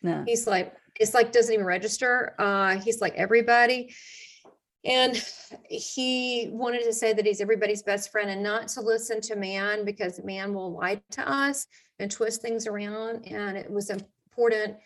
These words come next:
Speaker 2: that you talk to him directly and let him tell you things 'cause he loves talking to people.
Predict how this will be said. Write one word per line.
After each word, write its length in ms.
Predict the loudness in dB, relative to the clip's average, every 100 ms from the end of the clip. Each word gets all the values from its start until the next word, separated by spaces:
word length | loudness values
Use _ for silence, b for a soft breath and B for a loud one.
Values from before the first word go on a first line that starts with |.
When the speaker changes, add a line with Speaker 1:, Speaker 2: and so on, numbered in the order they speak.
| b b _
Speaker 2:
that 140 | -2 0
you 640 | 2 6 6 6 2 -4
talk 240 | -8 -6 -4
to 60 |
him 160 | -4 -4
directly 420 | -2 -2 -2 -4
and 100 | -4
let 120 | -4
him 160 | -4 -6
tell 200 | -4 -2
you 160 | -2 -4
things 480 | -6 -6 -8 -10
'cause 240 | -4 -4 -2
he 140 | -4
loves 320 | -2 -2 -2
talking 240 | -6 -6 -6
to 60 |
people. 480 | -4 -6 -6 -12 -14